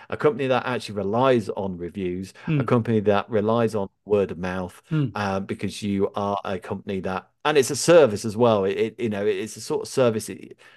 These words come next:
Speaker 1: that is, that is important,
Speaker 2: Mm.
Speaker 1: um, within,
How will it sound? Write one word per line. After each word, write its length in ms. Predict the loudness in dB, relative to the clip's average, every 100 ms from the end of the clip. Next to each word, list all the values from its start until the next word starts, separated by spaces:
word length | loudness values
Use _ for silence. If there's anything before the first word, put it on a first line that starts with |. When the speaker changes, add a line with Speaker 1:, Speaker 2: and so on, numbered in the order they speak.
| _ -2
Speaker 1:
that 180 | -2
is, 220 | -2 -4 -2
that 180 | -4 -2
is 80 | -2
important, 680 | -4 2 2 2 -2 -18 -16 -8
Speaker 2:
Mm. 200 | -6 -6 -4
Speaker 1:
um, 320 | -2 -2 -4
within, 440 | -4 2 2 0